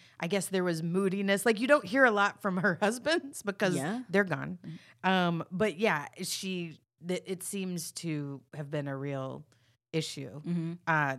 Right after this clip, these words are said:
Speaker 1: that it might have knocked something loose. Is that what happens
Speaker 2: Yeah.
Speaker 1: when you hit your head?
Speaker 2: <laughs> Yeah.
Speaker 1: Did, did the "Hey, don't kill people,"
Speaker 2: <laughs>
Speaker 1: um, part of her brain just, it just got knocked right out of her
Speaker 2: Uh-huh.
Speaker 1: ear? Maybe, I don't know. Um, but yeah, she was married five times.
Speaker 2: First time she was sixteen.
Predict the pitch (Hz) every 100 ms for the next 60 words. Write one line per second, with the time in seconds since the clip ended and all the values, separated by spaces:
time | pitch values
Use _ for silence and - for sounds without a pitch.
0 | 151 139 - 147 151 143 143 139 - -
1 | - 143 135 135 139 139 160 196 180 160
2 | 156 156 160 269 240 240 - 320 170 -
3 | 175 214 - 214 - 190 202 208 165 175
4 | 226 220 190 214 214 208 - 196 185 190
5 | 202 196 190 185 - 302 - 202 180 175
6 | 170 170 180 165 170 165 170 165 160 -
7 | 175 175 185 170 165 170 156 151 165 -
8 | 190 180 165 151 180 214 202 202 233 -
9 | 143 139 131 160 _ _ _ - _ _
10 | 190 190 175 170 185 214 233 170 - 220
11 | 196 208 233 214 226 214 196 190 170 151
12 | 147 151 247 262 262 262 220 196 202 -
13 | - 135